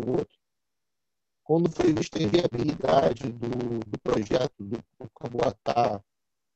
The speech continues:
nós decidimos, eu decidi não apoiar o Camboatá,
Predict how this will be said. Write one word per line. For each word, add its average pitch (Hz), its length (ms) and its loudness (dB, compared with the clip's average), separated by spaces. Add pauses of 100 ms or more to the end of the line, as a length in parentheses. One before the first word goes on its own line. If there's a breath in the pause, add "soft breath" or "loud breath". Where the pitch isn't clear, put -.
(100)
nós 117 300 0
decidimos, 135 560 -6 (180)
eu 151 280 8
decidi - 480 -6
não - 180 -4
apoiar - 420 -2
o - 60 -8
Camboatá, 110 640 -4